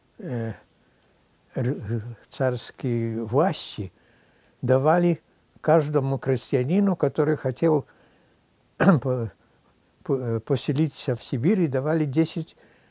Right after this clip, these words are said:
десять десятин для, на каждого мужского потомка. Так что они были довольно богаты.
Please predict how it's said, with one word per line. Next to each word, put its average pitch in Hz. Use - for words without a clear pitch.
десять 156
десятин 170
для, 120
на 135
каждого 143
мужского 139
потомка. 127
Так 131
что 156
они 143
были 143
довольно 139
богаты. 95